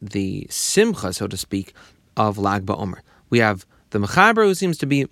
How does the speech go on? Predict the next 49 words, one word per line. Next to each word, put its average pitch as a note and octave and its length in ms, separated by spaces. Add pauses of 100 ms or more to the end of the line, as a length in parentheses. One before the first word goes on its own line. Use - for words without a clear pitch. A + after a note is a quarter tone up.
(320)
wh-, B2+ 240
which A2+ 180
wasn't C3 280
a G#2+ 40
basis, A#2+ 360
we, B2 160
we A2 160
put C3 180
it B2+ 40
off G2+ 240
to G2 180
the G2+ 100
side. F#3+ 320 (240)
It's F3+ 100
just F#3 160
that D#3 300
the B2+ 80
day D3 160
is E3+ 120
about D3+ 280
Heter A#2 320
Nisu E3 360
and E3 100
Heter A2+ 260
Disperse. E3 480 (240)
Doesn't F3 200
mention D3 200
anything C#3+ 180
about G2+ 140
simcha. - 340 (400)
The A2+ 80
Maharil, G#2 840 (480)
who's - 400
from F#2 220
Germany, D#3+ 500
the F#2 160
Ramah G2+ 300
is F3 120
quoting F#3+ 280
the G3 60
Maharil, B2 420 (240)
he E3+ 200
talks C#3 240
about A2+ 140
it G2+ 80
be-, A2 80
how G#2 200
being G2 280
Marbim A2 520